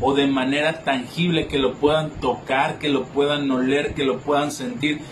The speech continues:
que lo puedan saborear, que lo puedan palpar. Solamente así muchas veces creen las personas en los resultados o en alguien.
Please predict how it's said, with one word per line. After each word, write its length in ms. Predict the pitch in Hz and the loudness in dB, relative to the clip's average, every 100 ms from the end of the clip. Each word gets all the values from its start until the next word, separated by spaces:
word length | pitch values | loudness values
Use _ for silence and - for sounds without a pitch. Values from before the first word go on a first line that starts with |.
| - - | -16 -2
que 100 | 139 | 2
lo 180 | 135 131 | 2 2
puedan 360 | 151 156 160 | 2 4 2
saborear, 680 | - 139 127 127 139 127 123 | 0 0 2 2 2 0 -2
que 100 | 151 | -2
lo 200 | 139 127 | 0 0
puedan 540 | - 143 147 160 160 - - - - | -2 0 2 2 0 -6 -14 -18 -6
palpar. 640 | - 131 120 107 151 160 156 - - - - - - | 2 2 2 -2 0 0 -4 -14 -18 -18 -18 -18 -18
Solamente 840 | - - 185 208 196 180 180 165 170 | -14 -2 2 4 4 2 2 0 -2
así 320 | 160 - 175 | -2 -2 2
muchas 560 | 175 165 160 160 143 | 2 2 0 -2 0
veces 640 | 135 165 165 165 202 226 - - - - - | 0 0 -2 -6 -6 -8 -14 -16 -14 -14 -6
creen 300 | 147 170 190 | -2 0 0
las 180 | 196 196 | -2 -2
personas 1000 | - 139 139 165 170 160 147 165 - - - - - | -2 -2 -2 -2 -2 -2 -4 -4 -8 -12 -16 -16 -8
en 160 | 139 147 | -2 0
los 160 | 143 | 0
resultados 1120 | 143 143 - 135 117 160 175 165 139 151 - - - - - 127 | 2 -2 -2 -4 -2 0 0 0 -2 -6 -12 -16 -18 -18 -8 2
o 120 | 139 | 4
en 220 | 131 131 | 4 2
alguien. 440 | 139 180 165 117 | 0 -2 -2 -6